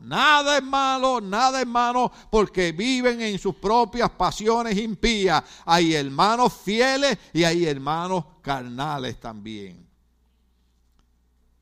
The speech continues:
Voy a cerrar con unos versos que pensé que no los iba a usar, pero voy a usarlos.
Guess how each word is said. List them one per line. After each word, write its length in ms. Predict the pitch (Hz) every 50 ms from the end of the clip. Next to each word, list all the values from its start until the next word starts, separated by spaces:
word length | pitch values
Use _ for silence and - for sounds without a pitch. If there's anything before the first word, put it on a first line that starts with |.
| _ _
Voy 160 | - 185 240
a 100 | 262 240
cerrar 540 | - - 233 196 208 202 202 196 190 175 175
con 200 | - 185 175 175
unos 220 | 185 190 196 170
versos 340 | 156 185 202 180 - 196 180
que 400 | - 175 165 151 139 127 113 - _
pensé 340 | 139 139 127 - 170 170 160
que 160 | - 160 156
no 100 | 151 156
los 140 | 170 160 156
iba 180 | 160 170 160
a 40 | 160
usar, 360 | 156 - 147 151 160 160 170 - _ _ _ _ _ _ _ _ _ _ _ _ _
pero 180 | 135 135 131 127
voy 160 | 143 156 165
a 60 | 175
usarlos. 500 | 151 - - 131 123 113 107 101 92 87